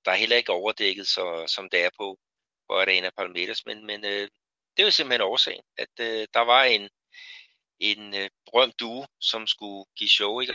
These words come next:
Og det havde man også haft, øh, sidste år, hvor der, ja, hvor arenaen faktisk var, var forbudt for, for fodbold i en periode, ikke? Hvor der var,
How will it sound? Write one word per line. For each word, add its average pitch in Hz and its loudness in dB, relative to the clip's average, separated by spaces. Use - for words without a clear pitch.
Og 110 0
det 123 4
havde 127 4
man 117 4
også 123 6
haft, - 2
øh, 113 0
sidste - 2
år, 117 2
hvor 107 -2
der, 101 2
ja, 80 -6
hvor 101 -4
arenaen 101 4
faktisk - 2
var, 85 4
var 95 6
forbudt 113 -2
for, 101 8
for 107 -2
fodbold 104 0
i 110 -4
en 104 -8
periode, 101 0
ikke? 110 -4
Hvor 98 -2
der 101 -4
var, 85 0